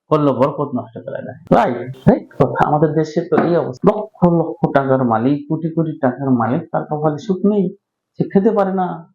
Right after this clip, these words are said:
জীবন নষ্ট হয় না, কৃপণ হয়ে যায়। এর জন্য তো একটা খারাপ লক্ষণ, এটা আল্লাহর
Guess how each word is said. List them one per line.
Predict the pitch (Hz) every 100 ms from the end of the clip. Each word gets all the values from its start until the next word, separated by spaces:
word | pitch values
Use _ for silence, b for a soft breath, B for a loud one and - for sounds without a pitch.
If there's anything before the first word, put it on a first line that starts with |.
| 180
জীবন | 254 196
নষ্ট | 165 -
হয় | 143
না, | 143 147 - _ _ _ _
কৃপণ | 190 196 190
হয়ে | 165 170
যায়। | 165 156 156
এর | 123 117
জন্য | 165
তো | 185 180
একটা | 175 165
খারাপ | 151 147 127
লক্ষণ, | 117 - - - - _ -
এটা | 123 151
আল্লাহর | 139 135